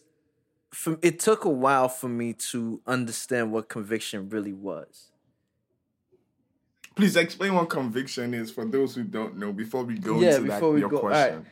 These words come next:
Speaker 2: What is conviction? Or conviction in this
Speaker 1: In this, in this
Speaker 2: context?
Speaker 1: context, right? So conviction in this context,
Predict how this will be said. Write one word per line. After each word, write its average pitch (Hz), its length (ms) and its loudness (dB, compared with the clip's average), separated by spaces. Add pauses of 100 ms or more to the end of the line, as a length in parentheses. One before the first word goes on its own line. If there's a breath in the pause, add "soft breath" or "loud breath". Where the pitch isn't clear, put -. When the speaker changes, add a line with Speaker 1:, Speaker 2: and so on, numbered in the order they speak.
(180 loud breath)
Speaker 2:
What 185 200 8
is 175 120 0
conviction? 120 720 -2 (340)
Or 139 120 2
conviction 143 580 0
in 123 140 -2
this 127 340 -6 (140)
Speaker 1:
In 147 200 4
this, 151 140 2
in 143 220 0
this 156 200 0
Speaker 2:
context? - 20 -16
Speaker 1:
context, - 560 -2
right? 120 220 2 (100)
So 143 400 2 (100)
conviction 190 520 2
in 156 120 2
this 131 140 -2
context, - 720 -4